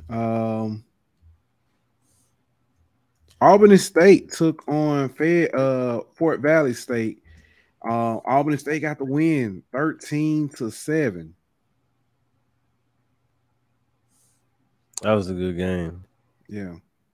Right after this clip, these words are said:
Speaker 1: That win also means something else too. It put Albany State at number two in the, in the conference. Uh, shout out to, uh,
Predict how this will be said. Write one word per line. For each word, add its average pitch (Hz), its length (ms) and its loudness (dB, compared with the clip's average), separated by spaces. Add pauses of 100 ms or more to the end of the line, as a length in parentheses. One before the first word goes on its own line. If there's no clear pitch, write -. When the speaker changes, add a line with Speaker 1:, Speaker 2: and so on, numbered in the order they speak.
(2000)
Speaker 1:
That 113 220 -4
win 151 360 2
also 135 600 -2 (880)
means 123 340 -4
something 131 320 -4
else 135 180 -4
too. 139 240 -6
It 101 140 -6
put 135 140 -4
Albany 127 340 -2
State 135 280 -6
at 120 100 -6
number 120 240 -6
two 139 300 -4
in 117 100 -4
the, 113 80 -6
in 113 160 -8
the 110 60 -8
conference. - 580 -12 (440)
Uh, 113 240 -4
shout 147 220 2
out 139 220 4
to, 143 240 0
uh, 131 580 0